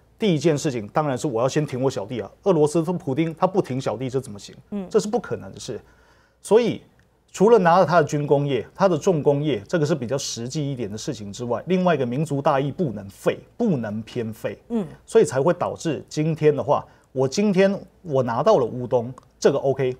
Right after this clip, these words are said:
Speaker 1: 没有问题。但是在，不管是芬兰、其他等等之类，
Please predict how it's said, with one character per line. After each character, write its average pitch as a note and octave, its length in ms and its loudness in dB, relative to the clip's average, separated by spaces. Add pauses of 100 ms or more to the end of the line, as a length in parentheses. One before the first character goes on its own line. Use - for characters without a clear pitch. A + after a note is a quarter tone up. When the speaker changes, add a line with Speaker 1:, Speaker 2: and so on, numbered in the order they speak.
(140)
Speaker 1:
没 C#3 140 0
有 C#3+ 100 4
问 C3 160 0
题。 - 200 -14 (340)
但 F3+ 220 0
是 D3 240 -2
在， D#3+ 180 2 (360)
不 A3 100 6
管 C3+ 160 2
是 D#3+ 140 -2
芬 D#3 260 0
兰、 A#2+ 180 0
其 B2+ 200 -8
他 C#3+ 120 2
等 C3 160 0
等 B2 140 -4
之 C3 140 -4
类， B2+ 100 2